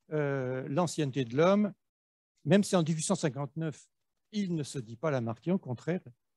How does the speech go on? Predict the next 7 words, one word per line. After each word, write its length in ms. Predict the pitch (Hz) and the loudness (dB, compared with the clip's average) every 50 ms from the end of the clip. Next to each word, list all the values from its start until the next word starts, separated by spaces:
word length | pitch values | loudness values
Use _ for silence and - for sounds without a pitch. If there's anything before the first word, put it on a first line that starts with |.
| _ _ _ _ _ _ - | _ _ _ _ _ _ -14
il 120 | 139 110 | -14 -12
critique 460 | - 135 139 120 - 165 156 143 - | -8 -8 -8 -6 -6 -6 -8 -8 -8
la 160 | 127 120 110 | -10 -12 -12
théorie 280 | 107 - 151 127 127 131 | -8 -8 -6 -6 -6 -6
transformiste 580 | - 135 127 - - 139 120 135 143 - - 131 | -8 -12 -12 -10 -10 -8 -8 -8 -10 -10 -12 -10
de 100 | 113 117 | -10 -8
Lamarck, 420 | 110 110 104 117 147 180 - | -8 -8 -8 -8 -8 -10 -12